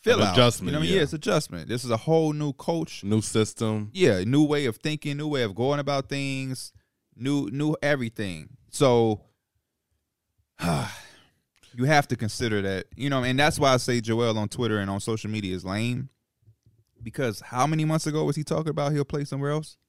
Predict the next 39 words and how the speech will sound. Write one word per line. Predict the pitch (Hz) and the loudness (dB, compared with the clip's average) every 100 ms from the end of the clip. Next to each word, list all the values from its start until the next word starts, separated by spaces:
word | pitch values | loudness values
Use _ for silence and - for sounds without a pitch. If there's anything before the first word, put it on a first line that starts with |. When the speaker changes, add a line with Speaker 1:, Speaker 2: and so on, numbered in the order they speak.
| _ _ _ _ _ | _ _ _ _ _
Speaker 1:
Remember | 170 233 | -4 2
that | 208 | 2
video? | 190 202 202 | 4 4 6
Speaker 2:
Yeah, | 190 | 4
Speaker 1:
And | |
Speaker 2:
yeah. | 170 | 0
Speaker 1:
then | 165 | 0
he | 156 | 0
went | 160 | 2
on | 160 | 2
Twitter | 143 165 | 2 0
like, | 151 139 | 2 0
"Man, | 151 | -2
I | 165 | -2
was | 147 120 | 0 -2
trolling. | - 175 151 131 | 0 2 2 2
Y'all | 135 156 | 2 6
Speaker 2:
Oh, | 101 | 6
Speaker 1:
know | |
I | 104 | 6
be | |
Speaker 2:
yeah, | 101 92 | 4 2
Speaker 1:
tro-" | 87 | 0
Speaker 2:
yeah. | 85 - _ _ _ _ | -4 -14 _ _ _ _
Speaker 1:
It's | - 202 | -8 -8
just | 185 | -6
like, | 185 180 | -6 -6
bro, | 220 175 104 104 _ _ _ | -4 -2 -2 -4 _ _ _
say | - 269 294 | -4 0 0
it | 247 | 2
with | 185 | 0
your | 131 | -2
chest | - 160 147 - - | 0 2 2 -4 -6
or | 120 | -6
shut | - 143 | -4 -8
the | - | -6
fuck | - 104 | -6 -6
up. | 92 90 _ _ | -6 -12 _ _
Speaker 2:
<laughs> | - - | -6 -6